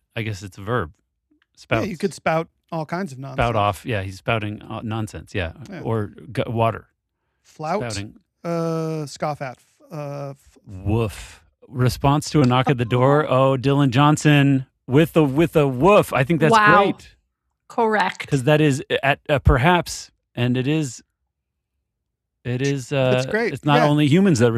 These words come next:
Speaker 1: respond to
Speaker 2: only,
Speaker 1: knocks
Speaker 2: it's
Speaker 1: at the door.
Speaker 2: perhaps only if you have a dog and a dog that barks.
Speaker 3: Mm-hmm.
Speaker 1: <laughs> Yeah.
Speaker 2: Or just a person that says woof.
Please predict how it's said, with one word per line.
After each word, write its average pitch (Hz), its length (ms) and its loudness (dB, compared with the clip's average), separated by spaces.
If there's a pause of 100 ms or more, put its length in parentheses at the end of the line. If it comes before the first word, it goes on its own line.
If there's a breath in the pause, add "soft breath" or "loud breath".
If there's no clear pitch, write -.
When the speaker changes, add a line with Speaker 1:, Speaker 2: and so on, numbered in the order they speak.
Speaker 1:
respond - 60 -6
to 202 60 6 (120)
Speaker 2:
only, 202 80 4
Speaker 1:
knocks 202 160 2
Speaker 2:
it's 151 80 0
Speaker 1:
at 104 40 -10
the - 40 -8
door. 185 80 4
Speaker 2:
perhaps 175 280 0
only 185 260 -2
if 165 100 -8
you 165 80 -4
have 151 180 -6
a 151 60 -12
dog 143 320 -10 (180)
and 156 140 -10
a 147 40 -12
dog 135 300 -8
that 127 140 -16
barks. - 480 -10 (280)
Speaker 3:
Mm-hmm. 220 460 -2
Speaker 1:
<laughs> 117 100 0
Yeah. - 80 0
Speaker 2:
Or 175 120 6
just 160 240 -2
a - 20 -2
person 170 640 -4
that 185 200 -8
says 180 240 -8
woof. 208 260 -8